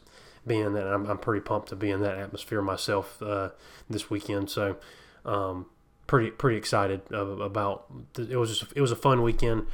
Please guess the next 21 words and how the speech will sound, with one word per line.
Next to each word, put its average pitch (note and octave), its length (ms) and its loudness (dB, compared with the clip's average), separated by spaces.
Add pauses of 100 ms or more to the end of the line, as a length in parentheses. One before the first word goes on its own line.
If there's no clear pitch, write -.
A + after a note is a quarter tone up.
(280)
and A2+ 100 4
I G#2+ 40 2
think A#2+ 220 2
everybody A2 340 4
kinda G#2+ 180 0
realized G2+ 480 2
why G#2 220 2
f-, - 220 -6
college G2+ 240 2
football G2+ 340 -2
was F#2+ 100 -2
so G#2 160 0
special, G#2 460 -4 (480)
uh, G2+ 220 0
this G2 160 -2
past G2+ 300 10
weekend. G2+ 420 2 (100)
It - 80 -6
was F#2+ 100 -6
kinda G#2+ 200 2
like, G2 320 0